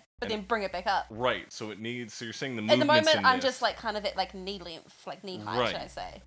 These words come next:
Speaker 2: It's sedated.
Speaker 1: Yeah, I wanna get, I wanna get low.
Speaker 2: You need some extremes.
Speaker 1: Yeah. I wanna be on a roller
Speaker 2: What do you think,
Speaker 1: coaster.
Speaker 2: Alex? Is this version not extreme enough?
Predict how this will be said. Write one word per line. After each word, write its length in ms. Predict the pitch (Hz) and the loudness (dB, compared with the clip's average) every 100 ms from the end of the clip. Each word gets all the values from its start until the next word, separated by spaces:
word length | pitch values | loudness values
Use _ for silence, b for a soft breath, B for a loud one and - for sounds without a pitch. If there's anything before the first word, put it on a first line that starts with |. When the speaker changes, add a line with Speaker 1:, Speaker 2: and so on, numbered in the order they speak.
| - | -18
Speaker 2:
It's 120 | - - - - | -14 -12 -10 -6
sedated. 520 | 123 101 117 110 - - - | -4 -4 -4 -6 -10 -18 -8
Speaker 1:
Yeah, 260 | 196 147 - | -4 0 2
I 80 | 190 | 2
wanna 200 | 202 202 | 0 -4
get, 220 | 175 - - _ | -8 -14 -20 _
I 40 | 190 | -8
wanna 140 | 208 | -6
get 180 | 175 - | -6 -4
low. 160 | 180 156 95 208 | 0 0 -2 -10
Speaker 2:
You 80 | 107 | -8
need 140 | 113 | -8
some 140 | - 98 | -6 -8
extremes. 800 | - - 110 104 - - - - | -6 -4 -2 -2 -6 -12 -16 -14
Speaker 1:
Yeah. 220 | 101 139 85 - _ _ _ _ _ _ _ | -8 -8 -8 -16 _ _ _ _ _ _ _
I 40 | 208 | -4
wanna 80 | 208 | -2
be 80 | 190 | -2
on 60 | |
a 40 | 165 | 0
roller 200 | 185 190 | 2 4
Speaker 2:
What 60 | |
do 60 | 151 | 4
you 60 | |
think, 160 | 143 120 | 4 6
Speaker 1:
coaster. 60 | 131 | 8
Speaker 2:
Alex? 200 | 139 127 | 6 4
Is 80 | 113 | -2
this 140 | 123 | -4
version 300 | 151 139 147 | -2 -2 0
not 140 | 156 135 | 2 0
extreme 540 | - - - 127 151 | 0 -2 0 0 0
enough? 420 | 160 185 - - | 0 -4 -6 -20